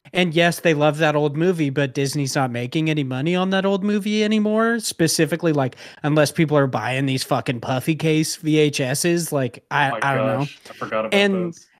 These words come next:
Speaker 1: yeah, so they try to put out new iterations of them with these well-known older actors as their ad-,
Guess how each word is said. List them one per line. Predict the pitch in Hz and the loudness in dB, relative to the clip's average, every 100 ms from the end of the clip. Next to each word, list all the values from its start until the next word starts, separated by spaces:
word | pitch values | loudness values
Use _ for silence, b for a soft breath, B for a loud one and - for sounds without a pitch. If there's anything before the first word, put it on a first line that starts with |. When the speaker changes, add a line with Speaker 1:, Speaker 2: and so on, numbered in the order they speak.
| _ | _
Speaker 1:
yeah, | 208 233 220 | 2 4 4
so | 233 | 4
they | 220 226 | 4 4
try | - 226 | 4 4
to | 233 | 4
put | 226 - 220 | 2 2 4
out | 214 190 | 6 4
new | 170 202 214 | 4 2 4
iterations | 202 175 175 254 294 226 170 | 4 4 2 2 2 0 2
of | 160 147 | 2 4
them | 156 151 147 | 4 2 2
with | 185 202 - | 0 0 -2
these | 180 175 147 | -4 -2 -4
well-known | 147 139 165 170 165 160 156 151 139 | -6 0 4 4 2 0 0 -2 -2
older | 151 160 160 143 | 0 0 0 -4
actors | 123 131 160 - 214 233 233 - B B - | -2 -2 0 0 0 0 -4 -10 B B -2
as | 160 170 170 | 2 2 2
their | 175 165 | 4 4
ad-, | 151 | 2